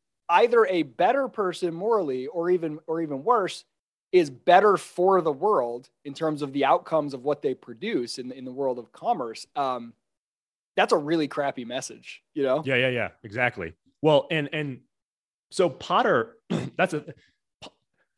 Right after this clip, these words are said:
Speaker 2: Potter would not get to where he is by focusing on petty vendettas against tiny,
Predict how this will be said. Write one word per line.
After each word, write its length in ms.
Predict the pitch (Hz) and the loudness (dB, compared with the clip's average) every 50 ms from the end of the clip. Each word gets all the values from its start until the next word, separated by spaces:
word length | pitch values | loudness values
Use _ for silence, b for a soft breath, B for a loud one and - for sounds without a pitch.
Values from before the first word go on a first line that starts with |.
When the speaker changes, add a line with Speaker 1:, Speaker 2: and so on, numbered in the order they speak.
| _ _ _ _ | _ _ _ _
Speaker 2:
Potter 280 | - - 214 269 370 381 | -4 0 2 2 4 4
would 180 | 247 202 160 135 | 2 2 2 0
not 460 | 120 123 123 127 135 - 135 98 - | -2 0 0 0 0 -2 -6 -6 -2
get 260 | 117 117 123 - - | -2 -2 -2 -2 -8
to 80 | - 127 | -8 -4
where 200 | 113 117 117 113 | -2 -2 -2 -2
he 220 | 110 104 98 95 | -4 -4 -4 -2
is 240 | 95 107 127 135 - | -2 -2 -2 -4 -2
by 160 | - 113 107 | -2 -2 -2
focusing 520 | - - 131 127 - 139 - - 135 120 | -2 -4 -6 -6 -6 -8 -10 -8 -6 -4
on 160 | 110 104 95 95 | -4 -4 -4 -6
petty 340 | - - - 113 120 120 117 | -6 -4 -2 -2 0 0 0
vendettas 640 | 110 117 101 92 85 95 95 98 110 123 127 - - | 0 -2 -4 -2 -2 -2 0 2 2 0 0 -2 -6
against 420 | 127 95 98 104 98 95 - - | -6 -4 -2 -2 -2 -2 -4 -8
tiny, 520 | - - - 110 110 110 113 120 110 113 | -8 -4 -2 -2 0 0 0 -2 -2 -4